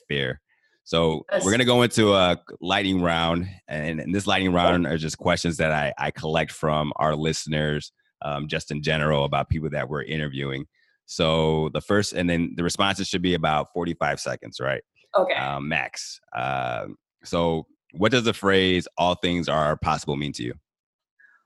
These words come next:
Speaker 2: All things are possible to me means probably exactly that, that we're capable of anything. We are,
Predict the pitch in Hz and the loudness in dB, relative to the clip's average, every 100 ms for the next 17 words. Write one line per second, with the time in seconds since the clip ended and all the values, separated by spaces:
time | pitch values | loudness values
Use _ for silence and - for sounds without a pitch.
0 | _ _ - 220 269 302 277 262 247 208 | _ _ 4 4 4 0 2 2 4 2
1 | 208 - 196 202 214 190 185 - 180 175 | 0 -2 -2 -2 -6 -8 -8 -8 -8 -6
2 | 170 165 160 156 - 180 202 202 220 254 | -6 -8 -12 -16 -10 -4 -4 2 4 4
3 | 247 208 - 190 196 180 180 185 175 147 | 0 -6 -2 -2 -2 -2 0 0 2 0
4 | - 170 156 165 175 175 185 180 175 175 | 2 2 2 2 0 0 -4 -4 -2 2
5 | 170 165 165 170 165 165 - - 480 - | 2 2 0 0 -2 -6 -16 -14 -12 -14
6 | 320 320 330 _ 349 349 359 359 349 - | -14 -16 -18 _ -4 -4 -4 -8 -8 -8
7 | - 170 170 165 165 165 | -2 0 2 2 0 -4